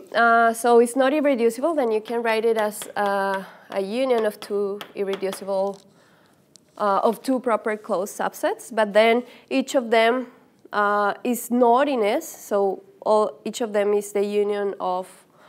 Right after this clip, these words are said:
uh, of a finite number of closed subsets, but then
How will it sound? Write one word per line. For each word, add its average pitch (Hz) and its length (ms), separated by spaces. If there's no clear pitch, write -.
uh, 196 420
of 190 300
a 185 60
finite 202 440
number 185 480
of - 180
closed 208 320
subsets, 302 600
but 226 160
then 240 280